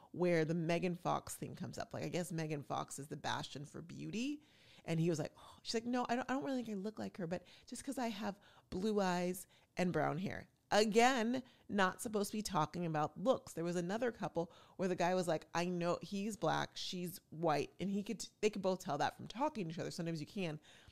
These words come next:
but he's like, "I think she's blonde. I've never dated," oh, we've talked a little about race. So they let each other know, which I think you should do in that situation because that could be a little in-, uncomfortable. That's like a guest who's coming to dinner moment,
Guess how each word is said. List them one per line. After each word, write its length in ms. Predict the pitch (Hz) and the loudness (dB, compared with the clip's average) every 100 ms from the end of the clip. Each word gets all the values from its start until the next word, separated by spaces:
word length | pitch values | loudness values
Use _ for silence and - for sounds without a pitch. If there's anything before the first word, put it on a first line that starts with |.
| - | -4
but 100 | 190 | 0
he's 100 | 208 | 2
like, 140 | 190 - | 2 0
"I 80 | 165 | -2
think 180 | 160 165 | -2 -4
she's 160 | 190 | -4
blonde. 400 | 180 170 160 156 | 2 4 4 0
I've 160 | - 170 | -4 -8
never 220 | 156 - | -6 -2
dated," 360 | 175 175 180 - - | 0 0 -2 -8 -4
oh, 200 | 175 - - | -4 -4 -4
we've 200 | 175 175 | 0 2
talked 300 | - 175 - | 2 0 0
a 40 | 208 | 0
little 140 | 196 | 2
about 140 | 196 | 2
race. 360 | 175 165 165 - - - | 4 4 2 -2 -18 -8
So 120 | - | 2
they 180 | 214 190 - - | 2 2 -4 -6
let 220 | 180 226 | 2 2
each 140 | 233 190 | 2 0
other 120 | 151 | 0
know, 120 | 143 | -2
which 120 | - | -4
I 60 | 175 | -4
think 200 | 202 175 | -4 -4
you 60 | 165 | -4
should 240 | - 160 | -4 -2
do 120 | 156 | -4
in 60 | 143 | -4
that 140 | - | -8
situation 480 | 156 - 120 - 135 | -10 -8 -8 -8 -8
because 420 | - - - - _ _ - | -10 -10 -10 -12 _ _ -6
that 220 | 143 156 | 0 0
could 120 | 135 - | 0 -8
be 160 | 87 | -8
a 100 | 76 | -10
little 300 | 85 78 65 - | -10 -10 -10 -10
in-, 180 | - - | -12 -12
uncomfortable. 400 | 135 143 123 143 | -12 -8 -8 -4
That's 140 | 165 160 | -4 -2
like 120 | 151 | -2
a 80 | 160 | -2
guest 360 | 147 147 - | 0 -2 -2
who's 120 | 139 | -8
coming 240 | - 135 131 | -6 -6 -6
to 60 | |
dinner 220 | 135 156 139 | -4 -4 -4
moment, 320 | 92 123 | -6 -8